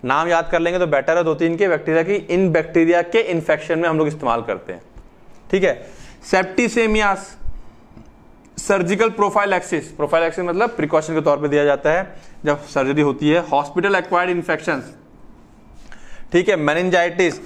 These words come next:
गोनोरिया, टाइफाइड, टॉन्सिलाइटिस, मिक्स्ड इन्फेक्शन, है ना, यहाँ पे लिख सकते हो तुम लोग। अब ये नहीं लिखना चाहते हो, ऐसे लिख दो, ईयर इन्फेक्शन, नोज इन्फेक्शन, थ्रोट इन्फेक्शन, रेस्पिरेटरी इन्फेक्शन, फिर यहाँ क्या लिख दोगे,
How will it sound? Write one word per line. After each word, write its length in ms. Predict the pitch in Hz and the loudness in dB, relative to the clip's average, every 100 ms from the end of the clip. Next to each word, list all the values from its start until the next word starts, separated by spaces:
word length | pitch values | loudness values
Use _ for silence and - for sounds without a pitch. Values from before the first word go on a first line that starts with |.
| - - | -18 -4
गोनोरिया, 440 | 139 156 170 175 165 | 0 2 4 4 2
टाइफाइड, 520 | 151 156 160 175 156 | 2 0 2 0 2
टॉन्सिलाइटिस, 720 | 151 151 165 160 165 147 - | 0 0 0 2 0 -4 -6
मिक्स्ड 220 | 143 160 | -6 -2
इन्फेक्शन, 540 | 170 156 160 139 160 120 | -2 2 0 2 -2 -2
है 80 | 151 | -2
ना, 60 | 196 | 0
यहाँ 180 | 160 | 0
पे 80 | 151 | 0
लिख 140 | 165 160 | -2 -2
सकते 240 | 156 180 | -2 0
हो 60 | 170 | 0
तुम 140 | 175 | 2
लोग। 120 | 180 | 2
अब 200 | 175 - - - - | 2 -2 -12 -20 -4
ये 180 | 139 196 | 2 2
नहीं 120 | 214 | 2
लिखना 180 | 208 214 | 2 2
चाहते 160 | 214 | 2
हो, 60 | 214 | 2
ऐसे 160 | 190 208 | 2 2
लिख 120 | 196 | 2
दो, 320 | 202 160 - - - - - 170 | 2 0 -2 -18 -20 -20 -8 2
ईयर 640 | 165 160 - 180 202 196 | 4 4 2 2 2 2
इन्फेक्शन, 480 | 185 190 185 214 190 | 2 0 0 0 2
नोज 260 | 175 180 | 2 2
इन्फेक्शन, 440 | 180 165 170 208 208 | 0 0 0 0 -2
थ्रोट 260 | 175 180 | 0 0
इन्फेक्शन, 560 | 175 170 170 185 208 185 | 0 0 0 0 -2 2
रेस्पिरेटरी 540 | 156 156 170 170 185 | 0 0 0 0 2
इन्फेक्शन, 540 | 185 160 170 - 214 214 - - - | 0 2 0 2 -2 -2 -8 -20 -2
फिर 100 | 165 | 2
यहाँ 180 | 175 175 | 2 2
क्या 120 | 180 | 0
लिख 160 | 185 175 | 0 0
दोगे, 480 | 185 190 196 123 | 2 4 2 0